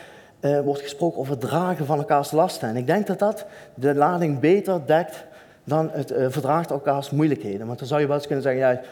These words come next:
je moet ook met slechte dingen van iemand anders om kunnen gaan. Maar ik denk dat hier bedoeld wordt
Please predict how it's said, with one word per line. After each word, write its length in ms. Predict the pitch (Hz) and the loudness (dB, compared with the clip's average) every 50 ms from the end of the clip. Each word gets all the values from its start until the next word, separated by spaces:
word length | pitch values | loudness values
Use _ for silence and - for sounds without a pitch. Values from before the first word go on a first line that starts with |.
| - - - - | -20 -20 -16 -8
je 80 | - 131 | -4 -2
moet 140 | 131 135 143 | -2 0 0
ook 120 | 139 135 | 0 -2
met 180 | 139 143 135 - | -2 -6 -6 -4
slechte 380 | - - 143 147 143 - 139 | 0 0 0 0 0 -2 -2
dingen 200 | 127 131 123 123 | -2 0 0 0
van 120 | 117 131 135 | -2 -4 -4
iemand 240 | 135 147 131 127 107 | -4 -4 -4 -2 -2
anders 220 | 135 139 139 - | -4 -4 -6 -6
om 180 | - 160 170 165 | -4 -4 -4 -4
kunnen 220 | - 127 120 113 | -6 -8 -8 -6
gaan. 260 | 104 113 123 147 143 - - - - - | -4 -4 -4 -4 -6 -10 -14 -20 -16 -10
Maar 100 | - - | -6 -6
ik 80 | 185 180 | -4 0
denk 200 | - 185 185 175 | 0 0 0 0
dat 140 | - 156 - | -2 -4 -4
hier 160 | 156 151 139 | -2 -4 -4
bedoeld 500 | 120 131 - - 165 226 - 160 - - | -4 -6 -6 -6 -6 -4 -6 -6 -8 -4
wordt 340 | 190 180 180 175 175 - | -2 0 0 -2 -2 -8